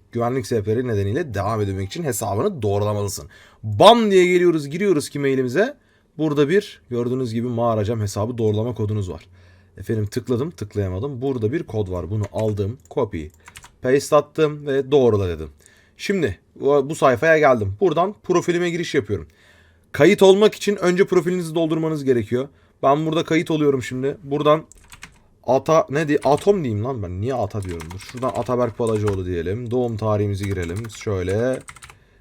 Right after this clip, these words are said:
yaşlandık biz de, anasını satayım. Buradan ilimizi seçiyoruz. Bu arada bunlar zorunlu olan alanlar. Bunların hepsini doldurmanız gerekiyor. Erkek misiniz, kadın mısınız, atak helikopteri misiniz? Burada belirtmeniz lazım.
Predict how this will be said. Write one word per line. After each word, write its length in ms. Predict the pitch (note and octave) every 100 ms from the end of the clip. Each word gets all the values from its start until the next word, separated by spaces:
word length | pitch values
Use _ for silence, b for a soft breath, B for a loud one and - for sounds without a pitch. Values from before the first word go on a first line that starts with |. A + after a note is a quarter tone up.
| B -
yaşlandık 500 | E2+ - F2+ G2 E2+
biz 120 | D#2+
de, 60 |
anasını 280 | D#2+ D#2 D2+
satayım. 320 | - E2+ F2
Buradan 360 | C3 C#3+ C#3 C#3 -
ilimizi 360 | C3+ B2+ B2
seçiyoruz. 540 | B2 A2+ G#2 G2+ C3+ B2
Bu 140 | D3+
arada 380 | D3 C3 D#3+ G3 b b b b -
bunlar 480 | A2+ C#3 D#3 E3+ E3 -
zorunlu 420 | B2+ C3+ C#3+ C#3+
olan 200 | C3 A2+
alanlar. 400 | G2+ F#2+ G2+ B2
Bunların 200 | A2+ A2+
hepsini 240 | A2 G2+ G#2
doldurmanız 420 | G2 G2 G2 F#2+
gerekiyor. 440 | F#2 E2+ F#2 G#2 -
Erkek 460 | A2 A2 G#2 A#2 A2
misiniz, 400 | G#2+ G2+ G2+ -
kadın 240 | G#2+ G#2
mısınız, 320 | G#2 G#2 G#2+
atak 220 | - G#2 G#2
helikopteri 420 | G2+ F#2+ - F#2+
misiniz? 300 | F#2+ G2 F2+
Burada 200 | F#2 F#2
belirtmeniz 440 | F2+ G2 F#2 E2+
lazım. 340 | E2 E2 C3